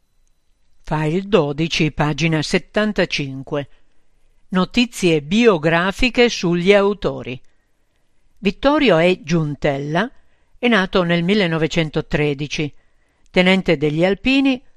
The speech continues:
fu internato in un campo di prigionia militare in Germania dopo l'otto settembre millenovecentoquarantatré.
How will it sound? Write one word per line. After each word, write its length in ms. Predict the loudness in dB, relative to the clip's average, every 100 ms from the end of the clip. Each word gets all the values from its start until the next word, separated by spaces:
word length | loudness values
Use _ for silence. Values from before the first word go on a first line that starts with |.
| _ _
fu 220 | -2 0
internato 840 | 0 0 0 0 -2 -4 -4 -4
in 140 | -2 -4
un 140 | -4
campo 340 | -2 -2 0
di 160 | -2 -2
prigionia 520 | -4 -4 -2 0 -2
militare 560 | -2 -4 -2 -2 -2 -2
in 140 | -2
Germania 720 | 0 0 0 -6 -8 -6 -6 -6 -14 _ _ _
dopo 340 | -4 -2 0
l'otto 380 | 2 0 0 -6
settembre 680 | -2 -4 -2 -2 -2 -2 -2
millenovecentoquarantatré. 1600 | -2 -2 -2 -2 -4 -2 -4 -4 -6 -4 -6 -6 -8 -4 -6